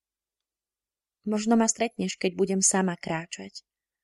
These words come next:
Teraz len krídla rozprestri a vyleť ako vtáča. Až z výšky zamávaj,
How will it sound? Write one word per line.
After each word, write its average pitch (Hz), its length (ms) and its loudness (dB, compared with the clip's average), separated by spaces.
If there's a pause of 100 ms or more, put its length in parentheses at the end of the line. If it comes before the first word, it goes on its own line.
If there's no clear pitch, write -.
(1300)
Teraz 202 320 2
len 196 180 2
krídla 190 480 0
rozprestri 190 800 -2
a 180 300 -4
vyleť 180 480 -2
ako 170 240 -8 (100)
vtáča. 180 560 -10 (1900)
Až 202 380 2
z 196 160 0
výšky 247 320 2
zamávaj, 180 720 0